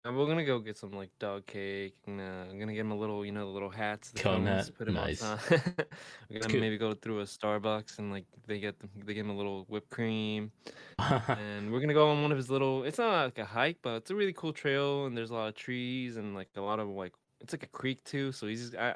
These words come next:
Speaker 1: I just know him. He's gonna love it, and he loves to just lay down in the cool water, like, a nice
Speaker 2: Mm.
Speaker 1: warm day. So it should be fun later. It's gonna be a, a great day. Mm-hmm.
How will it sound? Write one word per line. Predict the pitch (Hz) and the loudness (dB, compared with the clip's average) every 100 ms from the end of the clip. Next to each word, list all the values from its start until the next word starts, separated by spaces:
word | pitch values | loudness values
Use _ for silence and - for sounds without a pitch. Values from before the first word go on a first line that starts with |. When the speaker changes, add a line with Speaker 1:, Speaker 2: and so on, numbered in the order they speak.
| 113 | -2
Speaker 1:
I | |
just | 135 135 | -2 -2
know | 117 113 | -2 0
him. | 127 123 | 0 0
He's | 120 110 | -4 -6
gonna | 110 104 | -4 -4
love | 98 104 | -2 -2
it, | 107 | -2
and | |
he | 110 | -4
loves | 107 107 - - | -4 -4 -8 -10
to | 110 | -8
just | 104 101 | -8 -8
lay | 101 98 | -6 -4
down | 95 95 98 98 | -2 -2 -2 -4
in | 92 | -6
the | |
cool | 85 - 110 107 | -8 -6 -4 -2
water, | 104 104 104 104 107 - - - _ _ _ _ - | -2 -4 -4 -6 -8 -16 -20 -20 _ _ _ _ -12
like, | 95 | -6
a | 104 | 2
nice | 113 87 | 4 4
Speaker 2:
Mm. | |
Speaker 1:
warm | 120 123 | 2 2
day. | 120 123 123 127 123 - | 2 2 2 0 -4 -10
So | - 175 151 | -2 -2 -2
it | - | -4
should | 220 | -2
be | 220 | -2
fun | 214 220 156 | 2 2 2
later. | 110 95 107 | -2 -4 -10
It's | - | -8
gonna | 127 120 | -6 -4
be | 123 123 | -4 -4
a, | 117 113 113 | -8 -10 -10
a | 120 | -6
great | 135 135 | -2 0
day. | 123 98 98 _ - - _ _ _ _ _ | 0 -4 -6 _ -20 -20 _ _ _ _ _
Mm-hmm. | 131 | -10